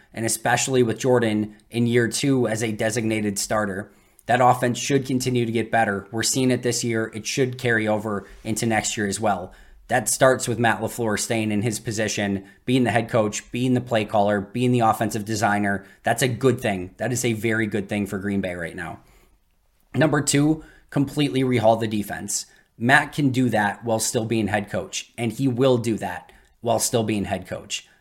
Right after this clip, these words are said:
I do not have concerns over that. Yes, I'm disappointed it didn't come sooner.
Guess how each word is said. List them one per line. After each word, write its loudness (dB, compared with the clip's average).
I -4
do 2
not 4
have -2
concerns 0
over -6
that. -10
Yes, 4
I'm 2
disappointed -2
it -4
didn't -2
come -2
sooner. -4